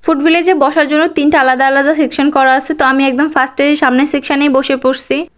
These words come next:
আর যে কোনো রেস্টুরেন্টে খাইতে গেলে সবচেয়ে গুরুত্বপূর্ণ কাজ হচ্ছে মেনু কার্ড থেকে সুন্দর পছন্দ মতো খাবার খুঁজে বের করা, আর সব সময় সেই দায়িত্বটা আমার ভাগেই পড়ে। আসলে অন্য কেউ খাবার পছন্দ করে দিলে সেই খাবারটা আবার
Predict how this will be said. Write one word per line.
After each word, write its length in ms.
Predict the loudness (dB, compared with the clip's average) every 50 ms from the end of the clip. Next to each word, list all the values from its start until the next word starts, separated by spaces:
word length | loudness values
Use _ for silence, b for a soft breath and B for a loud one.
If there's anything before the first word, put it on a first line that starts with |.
| _ -4
আর 140 | -2 -2 -2
যে 220 | 0 0 0 2
কোনো 260 | 2 2 2 2 4
রেস্টুরেন্টে 500 | 4 2 2 2 2 0 2 2 0 0
খাইতে 320 | 0 0 0 2 2 0 0
গেলে 180 | 0 0 0
সবচেয়ে 320 | 0 0 0 0 -2 -2 -2
গুরুত্বপূর্ণ 640 | 0 -2 -2 -2 -2 -4 -2 -2 0 0 2 0 0
কাজ 360 | 0 0 0 0 0 0 0
হচ্ছে 300 | 0 0 0 0 0 0
মেনু 300 | 2 2 2 2 0 0
কার্ড 220 | 0 0 -2 -2 -4 -4
থেকে 320 | -2 0 0 2 0 -2 -2
সুন্দর 400 | -2 -2 0 2 2 2 2 0
পছন্দ 440 | 0 -2 -2 -2 0 0 2 2 2
মতো 260 | 0 -2 -2 -4 -6
খাবার 360 | -2 -2 -2 0 0 0 -2
খুঁজে 300 | -2 -4 -2 0 0 2
বের 220 | 4 2 2 2
করা, 360 | 0 0 0 2 2 0 -2 -4 _ _ _ _
আর 160 | -6 -4 -4
সব 280 | -2 0 0 0 0 0
সময় 260 | 0 0 2 2 2
সেই 200 | 2 0 0 0
দায়িত্বটা 500 | 0 0 0 -2 -2 -2 -2 0 2 2
আমার 220 | 2 2 2 2
ভাগেই 360 | 2 2 0 0 0 0 0 0
পড়ে। 380 | 2 0 0 0 0 -2 -4 -6 -12 _ -6
আসলে 340 | -4 -4 -2 0 2 2 2
অন্য 220 | 2 2 0 -2
কেউ 160 | -4 -6 -14
খাবার 280 | -4 -2 0 0 0 0 0
পছন্দ 420 | -2 -2 0 0 0 0 0 0
করে 240 | 0 0 0 0 0
দিলে 200 | 0 0 0 0
সেই 220 | 0 0 0 0
খাবারটা 440 | 0 0 -2 0 0 0 0 0 0
আবার 120 | 0 0